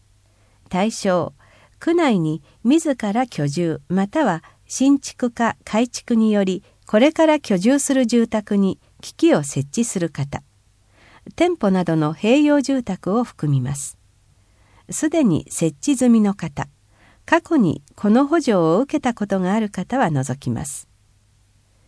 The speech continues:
定員百件。申し込み。事前にお問い合わせの上、四月八日から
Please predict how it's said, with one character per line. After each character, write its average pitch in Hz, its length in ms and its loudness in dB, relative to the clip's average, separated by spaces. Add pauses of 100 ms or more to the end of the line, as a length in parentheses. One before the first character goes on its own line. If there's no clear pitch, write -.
(480)
定 254 240 4
員 233 360 2 (140)
百 311 240 -2 (140)
件。 127 240 -6 (840)
申 208 220 4
し - 120 -10
込 214 160 0
み。 190 180 0 (760)
事 196 180 2
前 302 180 2
に 311 300 4
お 170 100 -2
問 262 220 2
い 254 80 4
合 240 60 6
わ 240 80 4
せ 233 160 -2
の 202 240 2
上、 185 220 0 (340)
四 - 140 0
月 302 400 2
八 240 220 4
日 262 160 -6
か 240 160 -2
ら 208 180 -2